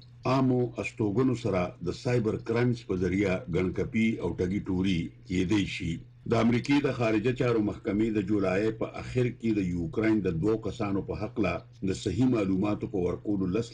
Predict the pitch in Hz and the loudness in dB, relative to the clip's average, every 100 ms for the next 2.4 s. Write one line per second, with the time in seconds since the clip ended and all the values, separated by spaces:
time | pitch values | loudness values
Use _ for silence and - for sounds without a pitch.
0 | 95 - 92 92 85 85 90 98 104 - | -4 -4 -4 -2 -2 -2 0 0 -2 -8
1 | - - 90 104 87 80 - 78 - 107 | -8 -4 0 0 0 -2 -4 -6 0 2
2 | 90 90 87 | 2 2 0